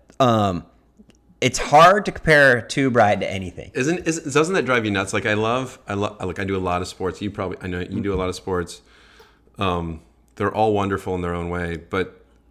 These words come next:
Speaker 2: when a guy who's like, "Well, I skateboard, would I be a good surfer? I snowboard," and I'm like, "Those are all great, but the mountain's not moving. You know,
Speaker 1: Right.
Speaker 2: the, the
Speaker 1: Static.
Speaker 2: street's not moving."
Speaker 1: Yeah.
Speaker 2: The fundamental difference is you're riding pure energy that's, that's going from potential to kinetic. I mean, that's, like, a huge deal, right?
Speaker 1: Yeah.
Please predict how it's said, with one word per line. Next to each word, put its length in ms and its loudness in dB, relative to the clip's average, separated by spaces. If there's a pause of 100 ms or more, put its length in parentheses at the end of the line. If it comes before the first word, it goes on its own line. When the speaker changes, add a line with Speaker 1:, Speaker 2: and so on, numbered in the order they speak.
(120)
Speaker 2:
when 140 -4
a 80 0
guy 240 0
who's 180 -2
like, 180 -4
"Well, 140 -6
I 120 -4
skateboard, 560 -4
would 120 -4
I 60 -4
be 100 -6
a 40 -6
good 120 -6
surfer? 220 -10
I 80 -2
snowboard," 480 -2
and 80 -2
I'm 100 -2
like, 380 -8
"Those 240 -8
are 80 -4
all 80 -4
great, 320 -4
but 200 -8
the 60 -8
mountain's 300 -4
not 180 -6
moving. 400 -6 (140)
You 80 -6
know, 60 2
Speaker 1:
Right. 180 -2 (180)
Speaker 2:
the, 160 -6
the 140 -12
Speaker 1:
Static. 300 -2
Speaker 2:
street's 260 -2
not 180 -4
moving." 400 -4
Speaker 1:
Yeah. 280 -10 (420)
Speaker 2:
The 260 -4
fundamental 540 -2
difference 420 -6
is 320 -6
you're 180 -6
riding 540 -6
pure 300 -6
energy 420 -6
that's, 300 -10
that's 240 -10
going 280 -6 (260)
from 200 -8
potential 420 -8
to 80 -16
kinetic. 480 -10
I 40 -8
mean, 120 -6
that's, 220 -6
like, 160 -8
a 40 -6
huge 480 -8
deal, 400 -6
right? 20 -14
Speaker 1:
Yeah. 240 -2